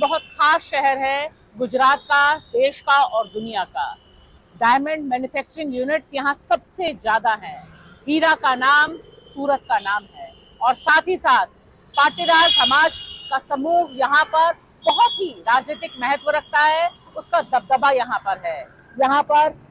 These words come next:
चुनाव होने हैं और यहाँ पर सोलह सीटों में से चौदह सीटों पर भाजपा का कब्जा है,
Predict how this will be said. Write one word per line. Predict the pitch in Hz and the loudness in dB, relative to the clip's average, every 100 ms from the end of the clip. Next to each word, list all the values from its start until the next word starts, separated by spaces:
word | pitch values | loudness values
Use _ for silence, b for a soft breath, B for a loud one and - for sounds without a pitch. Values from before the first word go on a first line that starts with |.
| - | -10
चुनाव | 294 262 262 262 | -4 0 2 2
होने | 214 254 311 | 0 0 0
हैं | 330 330 349 370 - - | 0 -2 -2 -4 -12 -4
और | - 294 | 2 2
यहाँ | 277 311 381 381 | 2 2 4 4
पर | 320 220 - _ _ _ _ | 2 2 -2 _ _ _ _
सोलह | 359 415 415 403 | 0 2 4 2
सीटों | 392 - 320 349 381 | 0 -6 -6 0 0
में | 320 277 | 0 -4
से | 262 185 | -8 -12
चौदह | 156 _ 302 311 330 339 | -14 _ 0 2 4 2
सीटों | 311 - 262 302 | 0 -8 -4 -4
पर | 285 202 165 _ _ _ 185 | -2 -4 -4 _ _ _ -2
भाजपा | 254 262 - 285 | 0 0 0 -4
का | 277 233 | 0 -4
कब्जा | - 208 185 202 185 | -2 -6 -2 -4 -4
है, | 147 127 | -8 -12